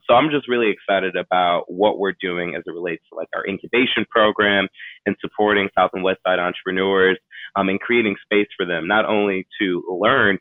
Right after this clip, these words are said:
some of these entrepreneurial tactics, but also to have a physical space that they can call their own, um, to sell their products and services, you know, to our patrons, to our, to our audiences, and to really kind of connect those things together. Um, so I think that's gonna be huge,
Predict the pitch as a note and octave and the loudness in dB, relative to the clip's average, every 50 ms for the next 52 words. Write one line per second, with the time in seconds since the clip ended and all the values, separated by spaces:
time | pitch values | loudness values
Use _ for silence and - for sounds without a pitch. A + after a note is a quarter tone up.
0 | _ - F#2 F2+ E2+ E2+ D#2+ F2 E2+ E2+ - - F2 E2+ E2 D#2+ E2+ E2+ E2 D#2+ | _ -6 -6 -6 -6 -6 -6 -6 -6 -8 -8 -8 -8 -6 -6 -4 -4 -2 -2 -4
1 | D#2+ D#2 - - F#2+ F2+ F#2 - _ - D#2+ - _ _ - - - F#2+ F#2+ - | -4 -8 -4 0 0 0 0 0 _ -10 -10 -10 _ _ -4 -2 0 0 0 -2
2 | _ _ - E2+ - F2+ F2 E2+ E2+ - - G2 F2+ - _ - E2 - _ _ | _ _ -10 -4 -2 -2 0 -2 -4 -6 -6 -8 -8 -8 _ -14 -14 -14 _ _
3 | - G2+ F#2 F2 F2 - - F2+ - - F2+ - F#2 F#2 - F2 F2 F2 F2 E2+ | -2 0 0 0 -2 -6 -10 -12 -10 -10 -8 -8 -8 -6 -4 -4 -4 -2 -4 -2
4 | E2+ F#2+ G2+ G2 F#2 F2+ E2+ D#2 _ _ _ _ _ _ _ _ _ _ _ - | 0 2 2 2 2 0 -2 -6 _ _ _ _ _ _ _ _ _ _ _ -4
5 | G#2 G2+ G2 F#2 F2+ F2 F2 _ - - - - - _ - - B2+ A#2+ A2 G2+ | -2 0 0 0 -2 -6 -8 _ -18 -20 -18 -20 -20 _ -8 -2 0 0 0 0
6 | - - - C3 B2 A#2 A2 G#2 G2 - - F#2+ F2+ F2+ - - - F2 - - | -2 -2 0 2 4 4 4 4 2 2 2 0 0 0 -4 -6 -8 -10 -6 -4
7 | F2+ E2+ D#2+ E2+ - - D#2+ D2+ D2 C#2+ - F2 F2+ F2+ F2 E2+ E2+ - - - | -4 -4 -4 -6 -10 -10 -10 -10 -10 -10 -10 -8 -6 -6 -4 -4 -6 -6 -6 -6
8 | F#2 E2 E2 D#2+ - - E2 E2 - - E2 E2 D#2+ D#2 - - - F2+ E2+ E2 | -4 -4 -4 -6 -4 -6 -6 -6 -6 -8 -10 -10 -10 -12 -12 -8 -6 -4 -2 0
9 | E2 D#2 D2+ - - - F#2+ F2 E2 F2 F2+ E2+ E2+ E2+ E2 D#2+ - - D#2+ C#2+ | 0 -2 -2 -4 -4 -2 -2 0 0 2 2 2 2 0 -2 -6 -8 -8 -8 -8
10 | D2 D#2 G2+ F2 E2+ F2 - - F2+ F#2+ G2 F#2+ F#2 - - G2 F2 E2+ - - | -8 -8 -8 -8 -8 -8 -8 -6 -4 -2 -2 -2 -4 -4 -4 -4 -6 -6 -6 -8
11 | F#2+ E2+ E2+ - _ - D#2+ D#2+ _ - E2 D2+ D#2+ - - E2 E2 E2+ D#2+ E2 | -6 -6 -6 -6 _ -8 -8 -8 _ -10 -12 -12 -12 -12 -14 -12 -8 -6 -6 -6
12 | D2+ C2 C#2 - - - - - - - - - F2+ F2+ E2+ E2 D#2 - - _ | -6 -8 -12 -14 -16 -16 -16 -16 -16 -12 -6 -2 0 0 0 -2 -4 -8 -4 _
13 | C3 C3 C3 F3 D3+ D3 C3+ - - A#2+ G#2 G#2 G2 F2+ A2+ A2 G#2 G#2+ A2 G#2 | 2 2 2 2 2 0 0 0 0 -2 -2 -2 -2 -2 0 0 2 0 0 -2